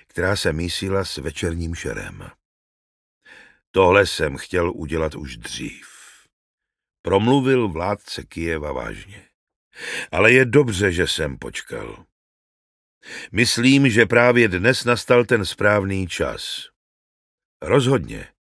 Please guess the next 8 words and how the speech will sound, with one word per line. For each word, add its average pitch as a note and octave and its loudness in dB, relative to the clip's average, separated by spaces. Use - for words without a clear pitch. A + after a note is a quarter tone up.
přitakal G2+ -2
Volch. C#2 -6
"Lepší C3+ 2
příležitost D3 -2
se - -4
ani C3 0
nemohla C3+ 2
naskytnout. A#2+ -4